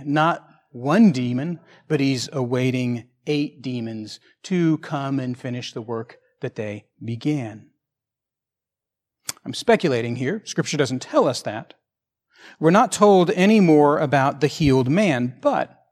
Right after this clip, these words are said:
Jesus does seem to be making a point here that it is rather dangerous business to not capitalize on a miraculous event. Let me tell you what I mean by that.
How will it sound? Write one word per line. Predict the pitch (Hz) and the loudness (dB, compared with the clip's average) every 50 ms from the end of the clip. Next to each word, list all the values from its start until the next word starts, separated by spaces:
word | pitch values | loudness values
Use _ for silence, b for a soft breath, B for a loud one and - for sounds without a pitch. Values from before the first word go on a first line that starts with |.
| B B B B B B | B B B B B B
Jesus | - - 285 294 285 311 247 170 | -2 2 2 4 4 2 0 0
does | 165 139 180 202 233 247 - | 0 2 4 4 4 4 4
seem | - - - 214 214 196 165 147 143 | 2 2 2 4 4 4 4 4 2
to | - 175 | 2 2
be | 143 160 156 | 2 2 4
making | 156 165 175 190 180 190 175 160 | 4 4 2 2 2 2 2 2
a | 151 | 2
point | 143 - - 175 170 175 175 165 | 0 0 0 0 0 2 0 -2
here | - 160 147 143 139 | -2 0 2 2 4
that | 139 139 151 - | 2 2 2 2
it | 190 196 233 | 2 4 6
is | 220 165 143 | 4 4 4
rather | 151 170 196 254 269 294 247 | 2 2 2 4 2 2 2
dangerous | 175 190 185 185 190 180 160 170 170 151 - | 0 0 0 0 0 -2 -2 -2 -2 -4 -4
business | 139 127 160 160 160 135 143 147 139 139 - - | -4 -2 0 0 0 0 0 0 0 0 0 -2
to | - - 165 143 135 | -2 0 0 0 2
not | 139 151 165 175 180 185 - - | 0 0 0 0 0 -2 -6 -8
capitalize | - - 180 185 190 180 - 156 143 131 123 123 123 123 123 120 127 123 B B B B B - | -6 -4 -2 -2 -2 -2 -2 -2 -2 -2 0 -2 -2 -2 -4 -4 -6 -8 B B B B B -2
on | 151 147 147 | 0 2 2
a | 139 | 2
miraculous | 139 135 131 127 131 127 127 127 - - 127 120 123 127 - - - - _ | 2 2 2 2 0 0 0 -2 -4 -4 -4 -4 -4 -6 -6 -8 -10 -12 _
event. | - 165 135 123 113 127 113 113 117 - - | -10 -10 -8 -8 -6 -6 -6 -6 -8 -8 -6
Let | 214 | -4
me | 240 214 | -4 -4
tell | - - 156 | -4 -4 -4
you | 143 135 | -4 -2
what | 135 127 | -2 -4
I | 123 123 | -2 -2
mean | 120 120 120 117 110 | -4 -4 -4 -4 -4
by | 120 120 120 120 | -4 -4 -2 -4
that. | 110 117 117 117 - | -6 -6 -8 -10 -12